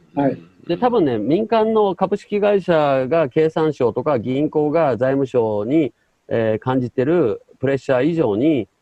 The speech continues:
Speaker 3: あの、病院と厚労省の関係が、あの、タイトなのは、あの、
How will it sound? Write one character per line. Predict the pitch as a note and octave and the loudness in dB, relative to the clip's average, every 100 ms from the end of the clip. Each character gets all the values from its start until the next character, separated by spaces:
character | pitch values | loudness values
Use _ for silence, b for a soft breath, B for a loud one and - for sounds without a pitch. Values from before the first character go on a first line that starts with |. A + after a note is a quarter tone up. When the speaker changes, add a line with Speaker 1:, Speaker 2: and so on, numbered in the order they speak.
| _ - | _ -6
Speaker 3:
あ | A2 | -2
の、 | G#2+ G#2+ F#2+ | 0 -2 0
病 | B2+ C#3 C3+ | 0 2 0
院 | C3 | 0
と | G3+ F#3+ | 0 0
厚 | C3+ C3 | 0 0
労 | C#3 | 0
省 | A#2+ G#2 | -2 -4
の | F2 | -4
関 | G#2+ G#2 | -4 -4
係 | G#2+ | -4
が、 | G#2 C3 A#2 F#2 _ _ - | -2 0 0 -4 _ _ -8
あ | G2 | -6
の、 | G#2 F#2+ | -4 -6
タ | - D3+ | -4 -2
イ | D3 | -2
ト | G2+ | -2
な | F2 E2 | -4 -4
の | F2+ | -2
は、 | B2 G#2+ - _ _ _ - | 0 -2 -6 _ _ _ -6
あ | G#2+ | -4
の、 | G#2 G2+ G2 | -2 -4 -6